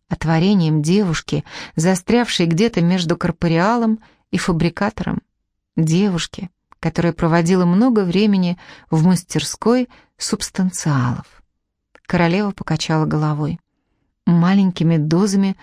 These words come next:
на протяжении долгого времени?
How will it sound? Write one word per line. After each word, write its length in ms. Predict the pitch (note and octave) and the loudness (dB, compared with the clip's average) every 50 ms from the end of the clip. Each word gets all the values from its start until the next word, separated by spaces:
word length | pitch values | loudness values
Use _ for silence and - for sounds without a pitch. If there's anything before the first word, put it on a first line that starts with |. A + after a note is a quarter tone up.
| - - _ _ _ | -16 -20 _ _ _
на 140 | - F3+ F3+ | 2 2 2
протяжении 880 | - - - F#3 F3+ - - F3 D3 - E3+ F3+ G#3 G3+ G3 E3 E3 E3 | 4 4 2 2 2 2 0 0 0 2 2 4 4 4 4 4 2 0
долгого 640 | D#3 D3 C3 E3+ F#3+ G3+ F#3+ D#3 D#3 E3 C#3 D#3+ D3+ | 0 0 2 2 2 2 2 2 0 2 2 2 0
времени? 720 | C3 B2+ D3 - D#3 D3+ D3 E3 G3 A3+ C#4 F4 G#4 | 0 -2 -4 0 0 2 2 4 4 4 4 2 0